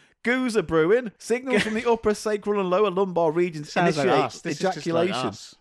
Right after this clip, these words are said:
Speaker 1: They've just, all they've done is copy in a Wikipedia or, or whatever, you know, a scientific journal of the time,
Speaker 2: Yes.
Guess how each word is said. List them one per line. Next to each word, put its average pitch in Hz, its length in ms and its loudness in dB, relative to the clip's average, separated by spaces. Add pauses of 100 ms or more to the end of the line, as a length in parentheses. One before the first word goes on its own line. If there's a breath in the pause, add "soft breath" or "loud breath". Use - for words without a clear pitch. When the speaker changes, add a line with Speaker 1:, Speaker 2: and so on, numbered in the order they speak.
(100)
Speaker 1:
They've 208 140 -2
just, 202 300 -12
all 247 160 -2
they've 226 140 2
done 190 180 -2
is 98 140 -4
copy 135 460 -2
in 117 80 0
a 110 80 -2
Wikipedia 113 680 -4
or, 104 120 0
or 104 140 2
whatever, 101 520 0
you 101 120 -2
know, 85 160 -2 (100)
a 107 60 -10
scientific 101 500 -6
journal 101 280 0
of 85 60 -2
the - 60 -10
time, 107 240 -2
Speaker 2:
Yes. - 200 -6